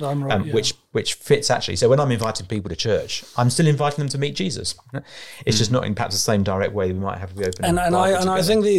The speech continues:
Speaker 1: the, the, the, uh, word-based relational evangelism, which is what we're talking about, is, is, is word-based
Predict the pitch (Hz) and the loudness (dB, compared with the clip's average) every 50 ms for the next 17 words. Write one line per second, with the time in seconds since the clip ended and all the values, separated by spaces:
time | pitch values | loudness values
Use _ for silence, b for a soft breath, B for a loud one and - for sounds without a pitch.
0 | 170 175 165 170 170 170 170 160 160 165 160 151 - - - - - - - - | 4 2 2 0 0 2 2 2 0 -2 -2 -4 -8 -14 -18 -18 -16 -16 -18 -16
1 | - 185 175 170 165 170 196 214 214 196 185 190 185 180 185 - 175 160 156 156 | -16 -14 -8 0 4 6 6 6 6 6 4 2 2 2 2 0 0 0 2 2
2 | 151 - - 165 165 156 147 139 143 143 147 143 147 147 139 131 131 135 135 131 | 0 0 0 0 0 0 -2 -2 -4 -6 -6 -6 -4 -4 -4 -4 -4 -4 -4 -4
3 | 151 143 143 151 - 147 135 127 - 147 143 143 151 143 135 131 127 123 120 120 | -6 -4 -4 -6 -6 -6 -6 -2 -2 -2 -2 -2 -4 -4 -4 -4 -4 -4 -4 -4
4 | - - - 160 156 135 127 - - - 156 151 135 127 - - - 151 135 131 | -6 -6 -4 -4 -4 -2 -2 -2 -2 -2 -2 -2 -2 -2 -4 -4 -4 -6 -6 -4
5 | 139 143 139 139 139 139 135 151 175 - - - - | -4 -4 -4 -4 -4 -4 -2 -2 -2 -2 -4 -6 -10